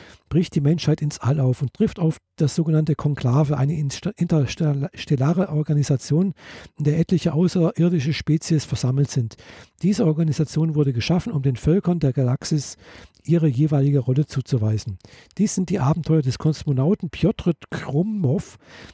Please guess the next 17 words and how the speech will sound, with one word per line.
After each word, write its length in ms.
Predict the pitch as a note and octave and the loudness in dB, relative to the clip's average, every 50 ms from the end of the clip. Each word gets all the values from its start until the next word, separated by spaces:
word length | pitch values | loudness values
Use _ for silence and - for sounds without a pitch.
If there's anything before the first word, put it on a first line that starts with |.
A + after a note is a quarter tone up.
| _ _ | _ _
der 120 | - D3+ - | -2 0 2
eines 240 | E3+ G#3 A3 F3 - | 2 2 2 2 2
Tages 360 | - D#3 E3 E3+ F#3+ E3 - | 2 2 2 2 0 0 -2
in 60 | D3 | 0
seinem 240 | C3+ D#3 D3 C#3 C3 | 2 2 2 2 2
Raumschiff 720 | A#2+ C#3+ G3 F#3+ - - E3+ E3 - - - F#3+ - - | 2 2 0 0 -2 -6 -10 -12 -4 0 0 0 0 0
einen 400 | - D3 D3+ E3 E3 E3 D3 C3 | 0 0 2 2 2 0 -2 -4
blinden 320 | - - D#3+ E3+ - - D#3+ | -2 -2 -2 -2 -2 -4 -2
Passagier 680 | - C#3+ C#3 - E3 C3 - - C#3 D#3+ D#3 C#3+ C3+ B2+ - - | 0 0 2 2 0 0 0 0 2 2 2 2 0 -4 -8 -6
entdeckt, 460 | - C3+ B2+ - C3 A#2 - - - - - - - - _ _ | -6 -4 0 0 0 -2 -2 -6 -14 -20 -20 -20 -20 -20 _ _
einen 240 | - D3+ E3 F3+ E3 | 0 0 0 2 0
Vertreter 560 | - D3+ C3+ - - - D3+ G3+ - A3+ - | 0 -2 -2 -2 0 0 0 2 2 0 0
einer 160 | D3 D3 C#3+ C3 | 2 2 0 0
kleinwüchsi-, 680 | - C#3 C3 F3 G3 F#3 F3 D#3+ - - - E3+ G#3+ - - - | 2 2 2 2 2 2 2 0 0 -2 -6 -10 -10 -10 -6 -4
re-, 100 | A#2 C#3+ | -2 -2
kleinwüchsigen 1120 | - - - C#3+ F3 A3+ A3+ F#3+ F3 E3+ F3+ - _ - - - D#3+ - - D#3+ D#3+ D#3 C#3 - - - - _ _ _ - | -2 -2 0 0 2 0 0 0 0 -2 -2 -4 _ -10 -4 -2 -2 -2 -2 -4 -6 -6 -8 -10 -18 -20 -20 _ _ _ -2
Reptilienrasse, 1000 | D3 C#3+ - _ _ - - F#3 G#3+ G#3+ F#3 D#3 C#3+ - C#3 D#3 - - F3 E3+ | -2 -2 -2 _ _ -4 -4 0 2 2 2 2 2 0 0 0 2 0 0 0